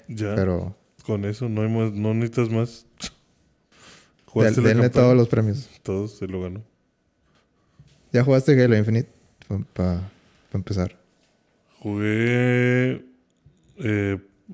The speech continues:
Speaker 1: prácticamente nada de la campaña, pero sí jugué.
Speaker 2: Bueno, ¿qué te parece hasta ahorita la campaña?
Speaker 1: Eh, pues creo que sí, la idea que te están dando es,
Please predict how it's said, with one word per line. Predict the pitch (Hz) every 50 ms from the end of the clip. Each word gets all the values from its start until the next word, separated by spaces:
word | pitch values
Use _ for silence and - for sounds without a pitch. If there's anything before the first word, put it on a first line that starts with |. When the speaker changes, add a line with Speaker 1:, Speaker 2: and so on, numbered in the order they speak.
| - - 104 - - - - _ _ _ _ _ _ _ _ _ 127 117 110 _
Speaker 1:
prácticamente | - 113 98 - - 107 110 107 104 98 - 104
nada | 101 104 98 98 101 101 98
de | 98 95
la | 95 92
campaña, | 95 95 92 92 95 98 107 107 -
pero | - 92 95 92
sí | - - 98
jugué. | - - - 90 98 - _ _ _ -
Speaker 2:
Bueno, | 110 101 104 101
¿qué | 104 92
te | 110
parece | 104 - 117 107 101 104 113
hasta | 110 107 - 113
ahorita | 101 101 92 - 104 98 95 92 92 110 - -
la | 104 98
campaña? | 95 95 90 - 92 90 90 - - - - - - - - - - - - - - - - - _ _ _ _ _ _ _ _ _ _ _ _ _ _ 262 302 - 349
Speaker 1:
Eh, | 123 104 98 98 98 95 95 95 95 92 92 92 90 90 90 90 90 87 _ _ _ _ _ _ _ _ _ _ _ _ _ _ _ _ _ _ _
pues | - 101 92
creo | 107 107 110 104
que | - 127 113
sí, | - 120 117 113 113 113 113 113
la | 110 110 104
idea | 104 98 98 101 107 113 107
que | 113 117
te | 98 -
están | - - - 107 107
dando | 104 107 107 104 107 104 104
es, | 107 104 - - _